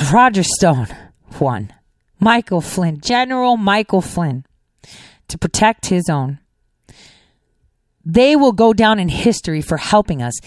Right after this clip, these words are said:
initiate SCOTUS Gate. This is going all the way to the top, you guys. This is not a game. This is real.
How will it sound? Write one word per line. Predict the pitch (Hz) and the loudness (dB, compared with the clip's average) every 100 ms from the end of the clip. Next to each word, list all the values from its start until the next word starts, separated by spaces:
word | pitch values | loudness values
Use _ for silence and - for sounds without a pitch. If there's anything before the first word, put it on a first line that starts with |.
| - - - _ | -20 -20 -20 _
initiate | 165 180 196 - 170 147 127 - - - _ _ _ | -2 0 0 -2 -2 -2 -4 -8 -12 -12 _ _ _
SCOTUS | - - 170 143 127 | -6 0 0 0 -4
Gate. | - - - _ _ _ _ _ _ _ _ _ _ _ | -10 -14 -16 _ _ _ _ _ _ _ _ _ _ _
This | 175 185 | -2 0
is | 214 | -2
going | 170 175 165 143 | 0 0 0 0
all | 151 160 | 0 -2
the | 151 | -4
way | 147 147 147 | -4 -4 -4
to | - | -6
the | 143 | -8
top, | - - - - | -8 -8 -8 -10
you | 120 | -10
guys. | 101 80 95 - _ _ _ _ _ _ _ _ | -10 -10 -14 -20 _ _ _ _ _ _ _ _
This | 156 156 | -4 -2
is | 143 | -2
not | 170 175 202 | 0 2 0
a | |
game. | 170 160 147 139 143 143 _ _ _ _ _ _ _ | -2 -2 -2 -4 -6 -8 _ _ _ _ _ _ _
This | - - | -4 -2
is | 165 | -2
real. | 143 147 143 110 | -2 -4 -6 -8